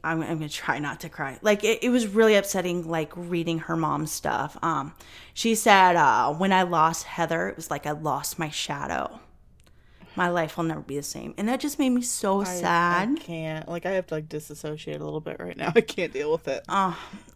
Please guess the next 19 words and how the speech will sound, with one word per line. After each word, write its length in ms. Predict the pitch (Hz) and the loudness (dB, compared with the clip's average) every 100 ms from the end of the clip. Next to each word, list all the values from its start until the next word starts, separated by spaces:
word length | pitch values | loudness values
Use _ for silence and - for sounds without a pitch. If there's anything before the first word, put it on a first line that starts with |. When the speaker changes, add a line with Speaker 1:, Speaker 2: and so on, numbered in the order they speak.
| - - _ | -20 -20 _
Speaker 2:
That 220 | 175 175 | -2 0
will 100 | 147 | 2
mess 300 | 175 160 160 | 2 -2 -2
me 120 | 170 151 | -4 -6
up 120 | - | -4
for 100 | 151 | -6
days 480 | 143 147 139 135 131 | -4 -4 -4 -4 -8
if 140 | 135 | -10
I 80 | 135 | -10
think 260 | 139 127 143 | -10 -14 -12
about 260 | 135 139 | -14 -12
that. 300 | 135 139 - | -10 -10 -10
Speaker 1:
Yeah, 360 | 185 165 - 139 | -6 -6 -4 -6
it 20 | |
messed 280 | 185 170 - | -4 -4 -6
me 140 | 160 156 | -6 -8
up 160 | - | -8
pretty 160 | - 101 | -12 -10
hard. 320 | 156 107 | -8 -10